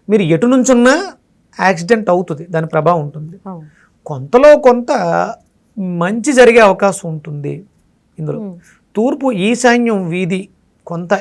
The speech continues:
Speaker 1: బయటకు వచ్చినా, కొంత బయటకు వచ్చినా పెద్ద ప్రమాదం కాదు.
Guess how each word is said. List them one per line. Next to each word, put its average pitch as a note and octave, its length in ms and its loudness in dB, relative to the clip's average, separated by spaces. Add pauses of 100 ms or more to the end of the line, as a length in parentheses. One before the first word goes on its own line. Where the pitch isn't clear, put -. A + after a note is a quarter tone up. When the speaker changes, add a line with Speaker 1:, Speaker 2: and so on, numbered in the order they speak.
(120)
Speaker 1:
బయటకు E3 320 -4
వచ్చినా, F3 380 -8 (180)
కొంత F3+ 200 -6 (300)
బయటకు D#3+ 280 -6
వచ్చినా G3+ 220 -12 (400)
పెద్ద G#3 200 0
ప్రమాదం G3+ 440 -2
కాదు. D#3+ 400 -4